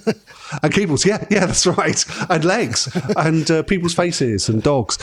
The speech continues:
Speaker 2: You know, it, it's got, there are some inherent limitations to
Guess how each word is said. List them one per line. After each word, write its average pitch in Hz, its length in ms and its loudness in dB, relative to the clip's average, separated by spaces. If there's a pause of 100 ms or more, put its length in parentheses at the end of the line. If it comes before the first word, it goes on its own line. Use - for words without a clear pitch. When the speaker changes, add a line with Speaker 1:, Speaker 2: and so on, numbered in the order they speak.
(200)
Speaker 2:
You 156 100 2
know, 127 100 0
it, - 520 -6
it's 139 220 0
got, - 480 0 (140)
there 143 220 2
are 147 100 2
some 143 180 2
inherent 139 640 2
limitations 113 880 0
to 107 240 0